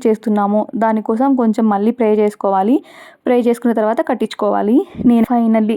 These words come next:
నేనైతే ఇక్కడ థ్రెడ్ కట్టించుకున్నాను and కొబ్బరికాయ కూడా కట్టేశాను. So ఇప్పటి నుంచి మన దీక్ష స్టార్ట్ అవుతుంది. ఎప్పుడైతే మనం కాయ కట్టి చేతికి థ్రెడ్ కట్టుకుంటామో ఆ రోజు నుంచి మన దీక్ష స్టార్ట్ అవుతుంది. ఫస్ట్ డే మనం టెంపుల్లోనే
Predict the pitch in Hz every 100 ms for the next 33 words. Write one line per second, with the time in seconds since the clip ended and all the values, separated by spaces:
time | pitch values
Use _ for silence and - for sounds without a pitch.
0 | 233 220 214 214 240 247 220 214 - 220
1 | 226 - 220 208 208 269 311 269 262 220
2 | 202 220 202 208 254 208 190 202 202 208
3 | 302 - - - _ - 277 381 - 254
4 | - 277 240 247 240 339 254 208 214 -
5 | 254 220 202 202 208 208 202 190 226 -
6 | 247 240 254 262 240 233 233 214 220 240
7 | - 247 233 214 208 226 220 - 226 220
8 | 226 208 196 196 269 - 220 214 214 220
9 | 220 220 214 277 269 220 196 202 226 -
10 | 196 190 208 208 202 220 339 - - -
11 | _ - 262 - 302 311 294 294 359 285
12 | 233 233 285 262 240